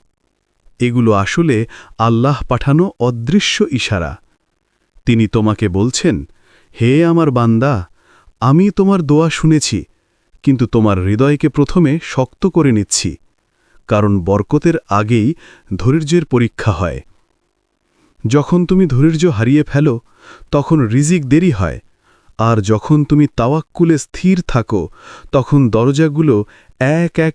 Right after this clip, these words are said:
করে খুলে যায়। ধৈর্য মানে অপেক্ষা নয়, বরং বিশ্বাস রেখে অপেক্ষা করা, আর তাওয়াক্কুল মানে নিজের চেষ্টার পর সম্পূর্ণ ভরসা করা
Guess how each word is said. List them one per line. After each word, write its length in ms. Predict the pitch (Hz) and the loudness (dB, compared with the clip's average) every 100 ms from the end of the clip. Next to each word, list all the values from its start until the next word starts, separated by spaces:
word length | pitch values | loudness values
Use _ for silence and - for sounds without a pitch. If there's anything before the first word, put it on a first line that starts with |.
| - | -2
করে 200 | 147 135 | -2 -2
খুলে 340 | - 139 117 | -2 0 0
যায়। 280 | 98 87 58 - _ _ _ _ _ _ _ - 95 | 0 -4 -8 -16 _ _ _ _ _ _ _ -10 -2
ধৈর্য 440 | 110 147 165 180 | 2 2 2 2
মানে 280 | 196 202 208 - | 4 2 2 0
অপেক্ষা 500 | 127 202 - - 160 | 0 0 -2 -2 0
নয়, 320 | 113 76 - _ _ _ _ - | 0 -4 -10 _ _ _ _ -8
বরং 440 | 80 87 104 156 214 - - _ 98 | -2 0 2 2 0 -4 -20 _ -6
বিশ্বাস 680 | 98 156 - - 208 - 139 | -2 -2 -2 -2 -2 -2 -2
রেখে 260 | 139 - | -2 0
অপেক্ষা 420 | 113 113 - - | 0 0 -4 -6
করা, 340 | 98 87 62 - _ _ _ _ _ - | -4 -4 -6 -12 _ _ _ _ _ -6
আর 140 | 82 80 - | -6 -6 -4
তাওয়াক্কুল 580 | 98 135 - - 170 | -2 -2 -2 -2 0
মানে 380 | 147 135 147 110 - - _ - | 2 2 0 -2 -8 -20 _ -6
নিজের 400 | 101 143 165 196 | 0 2 2 0
চেষ্টার 560 | - 165 180 - 208 185 | 0 -2 0 0 0 0
পর 320 | - 101 107 - _ _ - | 0 0 -2 -8 _ _ -10
সম্পূর্ণ 720 | - 151 180 175 208 208 208 | 0 2 2 0 2 4 2
ভরসা 440 | 143 131 131 160 | 2 -2 0 -2
করা 320 | 151 151 185 | 0 0 -2